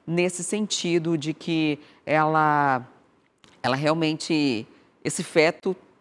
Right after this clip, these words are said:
teria sido queimado ou morto junto com a, com ela, ou se nasceu uma criança.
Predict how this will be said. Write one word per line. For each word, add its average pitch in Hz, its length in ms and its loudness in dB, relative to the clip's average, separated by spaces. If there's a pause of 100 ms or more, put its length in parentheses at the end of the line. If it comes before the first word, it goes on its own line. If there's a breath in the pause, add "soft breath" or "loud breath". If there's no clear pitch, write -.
(360)
teria 156 260 4
sido 143 540 0
queimado 143 600 0
ou 135 60 0
morto 143 280 -4
junto 151 320 -6
com 139 240 -4
a, 127 80 -6
com 147 280 -2
ela, 165 300 2
ou 190 160 2
se - 120 -8
nasceu 233 260 -2
uma 240 80 -4
criança. 202 560 -6